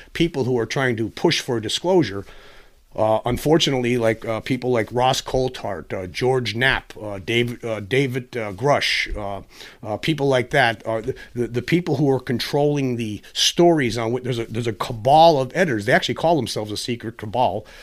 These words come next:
of editors from this. Uh, apparently, a lot of them are from this organization called, uh, Guerrilla Skepticism on Wikipedia.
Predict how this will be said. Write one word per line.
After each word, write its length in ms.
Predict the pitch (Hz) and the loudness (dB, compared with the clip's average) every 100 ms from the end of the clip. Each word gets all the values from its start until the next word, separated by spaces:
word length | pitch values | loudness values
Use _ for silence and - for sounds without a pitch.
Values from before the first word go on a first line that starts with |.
| - | -8
of 200 | 110 113 | -4 0
editors 560 | 147 165 131 101 110 - | 2 4 2 -2 -4 -4
from 220 | - 123 | -2 -2
this. 400 | 110 107 - - | 0 -2 -6 -10
Uh, 420 | 117 110 104 113 110 | -10 -10 -10 -8 -8
apparently, 420 | 107 139 139 127 | -4 0 0 0
a 80 | 120 | 0
lot 180 | 123 131 | 2 2
of 60 | |
them 160 | 127 120 | 0 -2
are 60 | 113 | -4
from 180 | 120 | -4
this 260 | 120 113 - 139 | -2 -2 -4 -2
organization 720 | 147 131 110 127 131 - 117 | 0 0 0 0 -2 -2 -6
called, 400 | - 120 110 104 - - - | -4 -4 -4 -8 -16 -20 -12
uh, 340 | 98 101 95 | -6 -4 -4
Guerrilla 640 | 101 135 123 147 147 127 | -4 -2 2 4 4 0
Skepticism 760 | - - - - 123 - 113 110 | -2 -2 -2 -2 -4 -4 -4 -4
on 140 | 107 113 | -4 -2
Wikipedia. 760 | 135 113 - 156 120 85 113 | -4 -4 -2 0 0 -4 -10